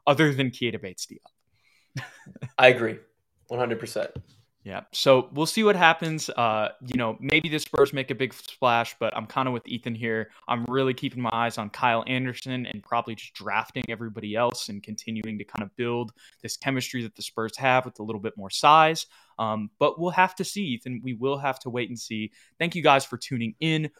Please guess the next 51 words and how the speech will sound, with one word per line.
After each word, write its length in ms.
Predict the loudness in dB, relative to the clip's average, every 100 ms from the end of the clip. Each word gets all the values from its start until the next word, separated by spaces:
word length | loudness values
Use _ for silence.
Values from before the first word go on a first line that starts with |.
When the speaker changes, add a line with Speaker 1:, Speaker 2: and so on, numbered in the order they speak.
| _ -12
Speaker 1:
We 60 |
will 120 | -12
catch 340 | -2 0 0 -2
you 60 |
guys 260 | -2 -2 -2
in 40 |
the 60 | -4
next 240 | -2 -2
one. 100 | -4 -4
And 80 |
if 120 | -4 -2
you 80 |
enjoyed 320 | 0 4 4 4
this 160 | 2
episode, 460 | 0 -2 -2 -2 -2 -6 _ _
don't 180 | -2 0
forget 260 | -2 -4 -4
to 80 |
follow 320 | 2 4 4 2
us 140 | -2
on 140 | -8
Twitter 380 | -4 0 2 2 8
at 180 | 6 6
Ethan 240 | -4 -6 -6
underscore 440 | -6 -6 -6 -8
Quintero 580 | -8 -14 0 4 6 4
and 160 | 2 -4
at 200 | -6 -6
Jude 180 | -10 -10
McLaren. 460 | -8 -4 -2 -4 -6 _ _ -4
And 100 | -4
then 80 | -2 2
also, 440 | 2 2 -2 -4 -8 _ _ -2
don't 260 | 0 0
forget 400 | -4 0 2 0
to 100 | -2
like 220 | 0 -2
and 80 | -4
subscribe 600 | -14 -10 0 2 2 -2 -8
if 160 | -10 -8
you 100 | -8
enjoyed 460 | -8 -8 -8 -8 -14
the 60 | -20
video 520 | -18 -14 -12 -12 -12 _ _ -6
as 360 | -4 -6 -10
well. 320 | -8 -8 -8 -12 _ _
Thank 160 | -2 0
you 80 |
guys 260 | 0 0 0
so 160 | -6 -2
much. 440 | 4 4 4